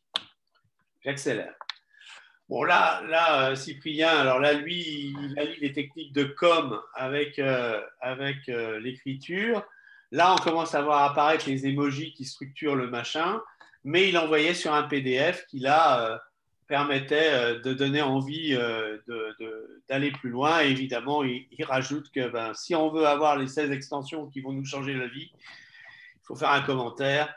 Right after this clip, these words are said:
Et s'il y a un commentaire, il enverra à tous ceux qui ont commenté.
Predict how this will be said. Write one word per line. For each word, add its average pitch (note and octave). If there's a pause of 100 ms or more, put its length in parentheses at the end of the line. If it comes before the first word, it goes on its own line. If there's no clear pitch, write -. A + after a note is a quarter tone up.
(360)
Et B2
s'il C3
y B2
a A#2+
un A2+
commentaire, C3+
il D3
enverra A#2
à A2
tous -
ceux C#3+
qui C3+
ont B2+
commenté. C3